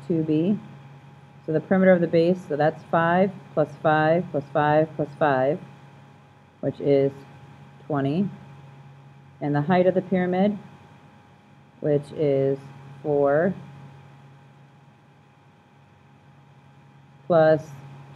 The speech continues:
two times the area of the base, which is five times five times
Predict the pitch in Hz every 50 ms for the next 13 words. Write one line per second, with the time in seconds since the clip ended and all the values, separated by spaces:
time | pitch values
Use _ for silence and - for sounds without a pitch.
0 | - - 185 170 175 180 190 202 233 240 202 - - - - - - - - -
1 | - - - - - - - - - - - - _ - - - _ - _ _
2 | - - - 170 165 165 160 160 160 156 - - 156 160 165 165 160 156 156 156
3 | 160 160 160 170 208 226 - - - - - 127 143 143 - - - 147 143 143
4 | 143 - 156 143 147 147 143 143 160 143 143 139 139 139 139 143 143 139 - -
5 | - - - - - - - - - - - - 147 151 151 151 151 - 170 147
6 | 139 139 143